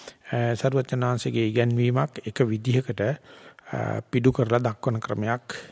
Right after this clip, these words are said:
මේකේ පේන්න තියෙනවා. ඒ වගේ මේක, අ, සූත්‍රය දිහා බලනකොටම පේනවා, අ,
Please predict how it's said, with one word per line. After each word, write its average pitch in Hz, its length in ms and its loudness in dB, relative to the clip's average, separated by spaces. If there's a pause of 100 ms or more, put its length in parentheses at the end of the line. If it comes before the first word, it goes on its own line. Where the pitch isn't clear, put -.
(140)
මේකේ 123 220 0
පේන්න 104 320 0
තියෙනවා. 104 480 -2 (600)
ඒ 135 100 6
වගේ 123 280 6
මේක, 117 320 2
අ, 110 300 0 (1300)
සූත්‍රය 127 460 0
දිහා 117 160 0
බලනකොටම 117 560 -2
පේනවා, 104 460 -2
අ, - 760 -12